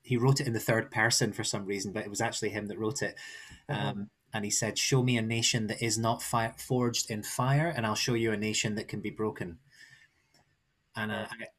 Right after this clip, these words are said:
Speaker 1: I, I've always liked that, that, you know, you have to go through that, that, um, formative process of finding the, the unification. And then when you do find that on the other side, you're always gonna be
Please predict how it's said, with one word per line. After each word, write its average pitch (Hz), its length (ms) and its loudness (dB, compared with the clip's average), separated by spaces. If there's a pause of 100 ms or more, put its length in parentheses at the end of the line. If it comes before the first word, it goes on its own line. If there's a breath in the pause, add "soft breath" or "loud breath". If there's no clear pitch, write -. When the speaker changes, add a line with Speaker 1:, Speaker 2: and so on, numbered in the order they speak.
Speaker 1:
I, 123 80 -2
I've 117 80 0
always 123 300 4
liked 113 260 2
that, 113 280 -2
that, 110 160 -6 (180)
you 113 80 -6
know, 107 160 -4
you 110 80 -6
have - 360 -4
to 110 240 -2
go 104 260 0
through 110 260 -4
that, 104 220 -8 (300)
that, 107 260 -8
um, 101 260 -10
formative 131 640 2
process 107 560 -2
of 98 100 -8
finding 110 760 -4 (580)
the, 107 260 -2
the 110 80 -4
unification. 117 840 0
And 107 120 -4
then 104 160 -6
when 104 180 -4
you 101 120 -6 (100)
do 123 300 2
find 151 320 2
that 180 200 -2
on 107 140 0
the 113 160 -2
other 123 160 -2
side, 151 380 0
you're 120 200 -4
always 107 380 -2
gonna 107 180 -4
be 101 320 -10